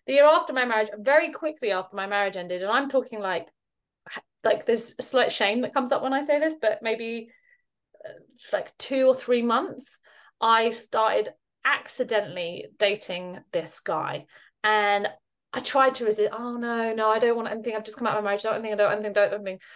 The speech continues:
But I had to take self-responsibility. I was also creating that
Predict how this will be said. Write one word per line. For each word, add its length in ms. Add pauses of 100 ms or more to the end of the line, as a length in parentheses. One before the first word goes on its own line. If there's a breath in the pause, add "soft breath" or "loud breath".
(160 loud breath)
But 220 (460)
I 120
had 140
to 100
take 160
self-responsibility. 1000
I 180
was 140
also 240
creating 380
that 200